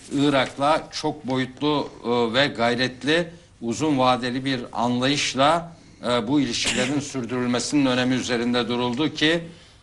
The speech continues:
e, Irak'ın topraklarında terör örgütü P K K'nın eylemlerini yasaklamış olmasını da burada ben hatırlatmak istiyorum. Daha önceki çabaların bir sonucuydu.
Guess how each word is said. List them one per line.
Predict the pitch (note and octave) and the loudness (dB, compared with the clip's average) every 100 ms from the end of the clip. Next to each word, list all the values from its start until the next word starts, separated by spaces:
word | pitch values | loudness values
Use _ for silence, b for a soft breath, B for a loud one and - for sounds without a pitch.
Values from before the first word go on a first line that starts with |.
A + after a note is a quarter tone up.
| B - | B -2
e, | A#2+ A#2 A2+ - | 0 2 2 0
Irak'ın | B2 C3+ B2+ C3 C#3+ C#3+ D3 - | 0 2 2 0 0 0 0 0
topraklarında | A#2+ C3+ A#2+ - B2+ B2 B2 C#3+ D3+ B B B - | -2 0 -2 -2 -2 0 2 2 2 B B B -6
terör | A#2+ C3 C3+ | -2 0 2
örgütü | B2 A2+ A2+ - | 0 -2 -4 -4
P | B2 A#2+ | 0 0
K | - A#2+ A#2+ | 2 0 2
K'nın | B2 A#2+ B2+ C3+ B2 - | 2 2 2 0 0 0
eylemlerini | A2 A2+ A#2+ A#2+ B2 A#2 C3 | 2 4 2 2 0 0 0
yasaklamış | A2+ - B2 B2+ C3 C3 | 0 -2 -4 -2 -2 -2
olmasını | A#2+ A#2 A#2 A#2 C#3+ B2+ | -2 0 -2 -2 -2 2
da | C3 D#3+ - B B - | 2 0 -6 B B -8
burada | A#2 A#2 C3 A#2+ | -4 0 0 2
ben | C3 C3+ | 2 2
hatırlatmak | - A#2 A#2 A#2+ A#2 B2 B2 | 0 -2 -2 -4 -2 -4 -6
istiyorum. | - - A#2 B2+ A2+ | -6 -4 -2 0 4
Daha | A#2+ A#2+ | 2 2
önceki | A2 G#2+ G#2 C#3+ D3 B B B | -2 -4 -2 -2 -2 B B B
çabaların | - A2 A#2 A#2 B2 C3 | 0 2 2 2 2 0
bir | C3 | -2
sonucuydu. | B2+ A2+ A2+ G2 B2 A2+ G#2 C#3+ | -2 -2 -2 0 0 0 0 0